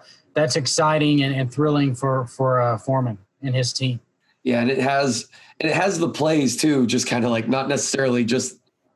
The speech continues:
Speaker 2: these student athletes, but anyone. You know, a block is so exciting because it's,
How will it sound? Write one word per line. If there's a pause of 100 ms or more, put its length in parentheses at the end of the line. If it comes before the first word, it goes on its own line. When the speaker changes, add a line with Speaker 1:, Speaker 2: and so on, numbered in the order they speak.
Speaker 2:
these
student
athletes,
but
anyone. (320)
You
know,
a
block
is (100)
so
exciting
because
it's,